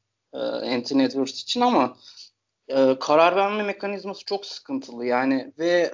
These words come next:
hani oyun hem fiziğini hem atletizmini kullanmada sıkıntılar yaşıyor. E,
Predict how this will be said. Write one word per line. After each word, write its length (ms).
hani 400
oyun 580
hem 200
fiziğini 460
hem 160
atletizmini 760
kullanmada 760
sıkıntılar 640
yaşıyor. 440
E, 60